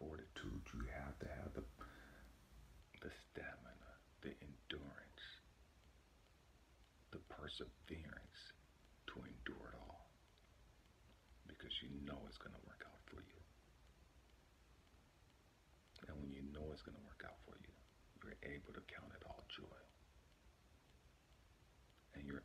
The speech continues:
only able to count it all joy because you are seeing it with the right perspective. You're not looking at your situation through your natural eyes. You're looking at everything with your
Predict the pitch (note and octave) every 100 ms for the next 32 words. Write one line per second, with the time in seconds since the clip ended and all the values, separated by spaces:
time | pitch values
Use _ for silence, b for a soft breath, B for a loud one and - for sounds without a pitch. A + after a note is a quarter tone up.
0 | - F2 E2 - C2+ - - - - -
1 | - - - - - - - - - -
2 | - - E2+ - - - - A1 - -
3 | - D2 C#2 - - - - - - -
4 | - - - - - - - - - -
5 | - - - - - - - - - -
6 | - - D2 C#2+ C#2+ - - D#2+ F2 -
7 | D#2+ - - - - - - - - -
8 | - - - - - - - - - -
9 | - - - - - - B B B B
10 | B - C#2 C2+ C#2+ D#2+ E2 F2 F#2 -
11 | - - - - - - F2+ - - -
12 | - - - - - -